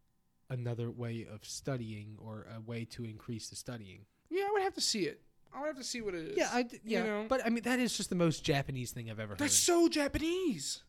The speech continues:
Speaker 1: Right?
Speaker 2: <sighs>
Speaker 1: Ah.
Speaker 2: It's so
Speaker 1: It is,
Speaker 2: fun.
Speaker 1: that, that is, that is,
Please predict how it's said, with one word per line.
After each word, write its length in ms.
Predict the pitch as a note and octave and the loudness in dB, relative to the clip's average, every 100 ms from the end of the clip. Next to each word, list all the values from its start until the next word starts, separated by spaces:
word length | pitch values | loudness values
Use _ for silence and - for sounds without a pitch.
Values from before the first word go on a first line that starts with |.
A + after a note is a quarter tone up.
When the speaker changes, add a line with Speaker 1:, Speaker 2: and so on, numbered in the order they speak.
| - | -2
Speaker 1:
Right? 300 | A3 C#4+ B3+ | 0 2 -2
Speaker 2:
<sighs> 40 | _ _ _ _ _ - | _ _ _ _ _ -8
Speaker 1:
Ah. 380 | B3 F#3+ D#3 A#2+ G2+ - _ _ - - - | -2 0 -2 -4 -10 -20 _ _ -20 -20 -14
Speaker 2:
It's 220 | - B3 - | -6 -6 -2
so 120 | E3 | 2
Speaker 1:
It 80 | F#3 | 4
is, 100 | E3+ | 2
Speaker 2:
fun. 80 | F3 | 4
Speaker 1:
that, 160 | G3+ | 4
that 140 | G3 G3+ | 6 4
is, 160 | D#3 C#3 | 4 0
that 140 | D3+ | -4
is, 240 | C3 A2 | -4 -8